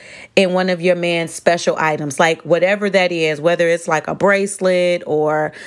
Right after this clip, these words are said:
something. I don't know. I've did this before, though. Whatever it is, one of their items that they have that they absolutely love, you take it and have something, a s-, sweet little message engraved in there. So that way it's, like, always there. That is so cute. Y'all can't even tell me that that ain't cute.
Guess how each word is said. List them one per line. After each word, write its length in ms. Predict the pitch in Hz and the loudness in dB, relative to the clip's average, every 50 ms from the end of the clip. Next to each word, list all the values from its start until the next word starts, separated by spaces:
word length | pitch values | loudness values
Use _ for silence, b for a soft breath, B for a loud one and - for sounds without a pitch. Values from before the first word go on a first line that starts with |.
| B B B | B B B
something. 560 | - - - 269 247 220 202 - - 82 - | -6 -4 -2 0 -2 -2 -2 -4 -6 -4 0
I 140 | - 185 208 | 0 0 2
don't 140 | 208 196 185 | 0 0 -2
know. 220 | 170 160 156 151 - | -2 -2 -2 -2 0
I've 240 | 170 190 214 208 170 | 0 0 0 0 0
did 180 | 196 196 180 - | 0 -2 0 -2
this 160 | 170 160 - | -4 -4 -4
before, 360 | - 156 147 - 139 139 143 | -4 -6 -4 -2 -2 -2 0
though. 280 | - 160 117 104 104 - B B B B B B | 0 -2 -2 -4 -6 -8 B B B B B B
Whatever 380 | 180 190 190 214 233 233 247 233 | 2 2 4 2 0 0 0 0
it 60 | 214 | 0
is, 300 | 208 180 165 156 - - | 0 0 -2 -2 -6 -8
one 280 | - 175 175 196 214 233 | -4 -2 0 0 0 0
of 120 | 226 202 | 0 2
their 200 | 202 214 208 - - | 2 2 2 2 0
items 360 | 196 190 196 190 190 190 - | 0 0 0 0 -2 -2 0
that 160 | 180 170 - | -2 0 0
they 140 | 175 180 185 | 0 0 0
have 340 | 175 185 185 185 185 185 180 | 0 0 0 0 0 -2 -2
that 140 | - 143 - | -2 0 0
they 160 | 180 175 - | 0 2 0
absolutely 520 | - 175 185 185 - - 180 175 175 175 | 0 -2 -4 -2 -2 -2 -2 0 0 0
love, 380 | 170 170 175 170 170 170 170 165 B B B B B | 0 2 2 2 2 0 0 -2 B B B B B
you 140 | 170 190 208 | -2 -2 0
take 300 | - - 190 185 - 165 | 2 2 2 2 0 -2
it 100 | 165 170 | -2 -2
and 120 | 160 165 | -2 -2
have 220 | 170 185 175 170 | -2 -2 -2 -2
something, 400 | - - 185 170 170 - 180 170 | -2 -2 -2 -2 -2 0 -2 -2
a 120 | 170 - 165 | 0 -2 -4
s-, 340 | 160 160 - - - - - | -4 -6 -8 -14 -14 -14 -12
sweet 320 | - - - - 220 208 - | -10 -6 -2 -2 -2 0 0
little 220 | 196 190 175 175 | 0 0 0 0
message 380 | 170 175 170 170 - 170 156 - | -2 -2 -2 -2 -4 -6 -6 -4
engraved 600 | - 175 170 165 151 170 170 170 170 170 165 165 | -4 -4 -2 0 0 0 2 2 0 -2 -2 -4
in 120 | 170 165 165 | -4 -2 -2
there. 320 | 165 165 160 156 160 156 B B B B | -2 -2 -2 -2 -4 -6 B B B B
So 120 | - - 165 | 0 0 2
that 200 | 165 170 170 165 | 2 2 0 0
way 200 | 160 170 160 156 | 0 0 0 0
it's, 260 | 156 - 170 160 - | 0 0 -2 -2 -2
like, 260 | 170 160 151 147 - - - | -2 -2 -2 -4 -4 -4 0
always 480 | - 156 156 151 147 151 143 139 139 - | 0 2 2 2 0 -2 -2 -4 -4 -4
there. 320 | - - - 143 - - - b b b b _ - | -2 -2 -2 -2 -6 -8 -12 b b b b _ 2
That 200 | 185 185 185 180 | 2 2 2 -2
is 120 | 175 - | -4 -4
so 200 | - 180 160 151 | -2 -2 -2 -2
cute. 320 | - - - 151 147 123 | -2 -6 -6 -6 -4 -2
Y'all 220 | - 170 180 190 202 | 0 2 2 2 0
can't 200 | 202 190 165 165 | -2 -4 -4 -4
even 160 | 156 151 156 | -4 -6 -6
tell 240 | - - 180 165 160 | -2 0 0 0 0
me 140 | 151 151 156 | -2 -4 -4
that 160 | 160 147 - | -4 -2 -2
that 120 | 160 151 | -2 -2
ain't 160 | 147 147 135 | -2 -4 -6
cute. 300 | - - 151 147 147 B | -6 -4 -4 -4 -4 B